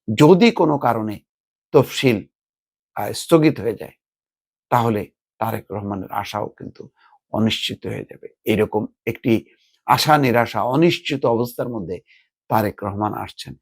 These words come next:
এবং তিনি যদি আসেনি, তাহলে বিএনপির মতন রাজনৈতিক দল সেই চ্যালেঞ্জ কি গ্রহণ করতে পারবে?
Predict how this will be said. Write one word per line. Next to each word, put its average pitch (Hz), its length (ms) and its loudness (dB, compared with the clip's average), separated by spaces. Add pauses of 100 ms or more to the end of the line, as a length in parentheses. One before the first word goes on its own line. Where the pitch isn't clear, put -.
(280)
এবং 131 180 6 (120)
তিনি 156 120 8 (100)
যদি 160 160 6
আসেনি, 143 400 4 (440)
তাহলে 120 240 0 (100)
বিএনপির 165 420 2
মতন 127 180 -4 (100)
রাজনৈতিক 110 420 -8 (120)
দল 107 140 2 (460)
সেই 123 260 0
চ্যালেঞ্জ 117 340 0
কি - 80 -10 (100)
গ্রহণ 104 260 -4
করতে 190 240 -6
পারবে? - 240 -10